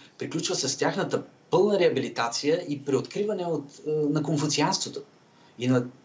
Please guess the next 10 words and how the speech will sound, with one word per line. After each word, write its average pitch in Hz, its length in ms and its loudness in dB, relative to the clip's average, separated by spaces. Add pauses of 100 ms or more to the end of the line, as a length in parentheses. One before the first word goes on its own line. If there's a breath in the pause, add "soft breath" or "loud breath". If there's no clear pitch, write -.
(100)
традиционната 143 580 0
китайска 139 440 -2
култура. 101 420 -6
И 104 140 -6
дори 120 200 0
има 156 160 6
учени, 165 320 2
които 147 240 -2
тълкуват 156 380 0
определението 139 720 2